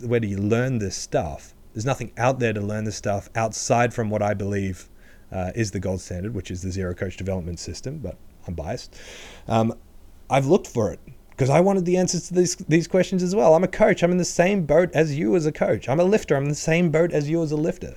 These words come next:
There are no answers to these questions out there. There are people trying to answer the questions, and in general, they're not doing a great job.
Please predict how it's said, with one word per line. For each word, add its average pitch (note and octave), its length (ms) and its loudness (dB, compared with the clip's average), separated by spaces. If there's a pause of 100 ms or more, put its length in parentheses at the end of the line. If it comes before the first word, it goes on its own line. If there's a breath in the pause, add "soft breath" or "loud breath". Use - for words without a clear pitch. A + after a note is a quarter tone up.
There C#3 180 0
are D#3 80 2
no D3+ 380 0
answers D3 480 -6
to B2+ 100 -6
these B2 160 0
questions G#2 480 -6
out A#2 300 -6
there. D2+ 180 -10 (300 loud breath)
There C#3+ 100 2
are C#3 40 4
people D#3 260 -2
trying D#3 380 0
to G3 120 -2
answer D3+ 300 -4
the C3+ 80 -2
questions, B2 680 -6 (340 loud breath)
and F3 120 -6
in F#3+ 100 -4
general, G#3+ 400 -2
they're G#3 120 0
not G3 180 -2
doing G3 220 -2
a F#3+ 40 -2
great D3+ 320 -2
job. B2+ 340 -4